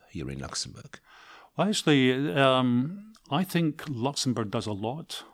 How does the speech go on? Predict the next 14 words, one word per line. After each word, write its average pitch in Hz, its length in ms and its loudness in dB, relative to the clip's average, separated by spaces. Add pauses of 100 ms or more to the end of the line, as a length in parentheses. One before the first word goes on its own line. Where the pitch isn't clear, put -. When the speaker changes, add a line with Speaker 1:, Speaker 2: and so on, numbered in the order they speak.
Speaker 2:
already. 110 400 -6 (240)
Um, 107 600 -6 (560)
I 131 80 6
was 135 180 2
quite 185 300 0
struck - 320 -2
by 139 140 2
that, 113 300 -4
actually, 127 340 -4
when, 113 260 -4
when 113 120 -4
I 110 100 -2
arrived 120 340 -4
here. 110 240 -2